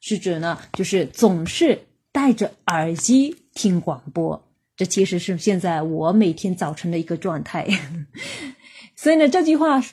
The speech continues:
说的是为了不吵醒家人，总是戴着耳机听广播。那么，我们接下来再回到例句当中。焦げないようにずっ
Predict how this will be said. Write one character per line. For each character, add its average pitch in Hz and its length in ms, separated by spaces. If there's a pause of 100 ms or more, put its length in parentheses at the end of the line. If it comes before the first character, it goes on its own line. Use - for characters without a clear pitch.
(460)
说 320 260
的 269 100
是 254 380
为 349 220
了 214 220 (100)
不 339 100
吵 208 320
醒 208 260
家 214 280
人， 165 260
总 165 240
是 247 220
戴 247 280
着 180 280
耳 156 200
机 240 440
听 190 200
广 156 280
播。 165 280 (840)
那 269 100
么， 320 160 (220)
我 208 100
们 196 140
接 277 120
下 294 180
来 277 140
再 339 180
回 190 300
到 294 180
例 339 220
句 165 180
当 151 220
中。 156 200 (1700)
焦 339 200
げ 381 80 (340)
な - 20
い 269 120
よ 220 280
う 170 60
に 262 220 (120)
ず 320 160
っ 302 40